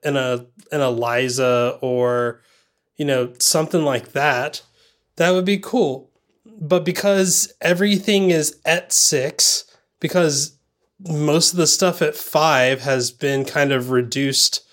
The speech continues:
in power. I mean, five is the same way. You're there to get Baron Rivendare, <laughs> nothing else.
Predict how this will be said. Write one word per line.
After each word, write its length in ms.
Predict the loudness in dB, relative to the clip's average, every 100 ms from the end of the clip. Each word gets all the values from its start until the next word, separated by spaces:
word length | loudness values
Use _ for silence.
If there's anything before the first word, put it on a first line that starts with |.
| _ _ _ _ -2
in 220 | 0 0
power. 640 | -4 -4 0 2 2 0 0
I 40 |
mean, 360 | 0 -2 -4 -4
five 340 | 0 2 2
is 100 | 0
the 80 | 0
same 300 | 2 2 2
way. 280 | 0 -2 -10 -20 -20 -4
You're 160 | -2 0
there 180 | 0
to 80 | 0
get 200 | 0 0
Baron 280 | 2 2 2
Rivendare, 500 | 0 0 -2 -2 -2
<laughs> 0 |
nothing 420 | -2 0 0 0
else. 460 | -2 -4 0 -2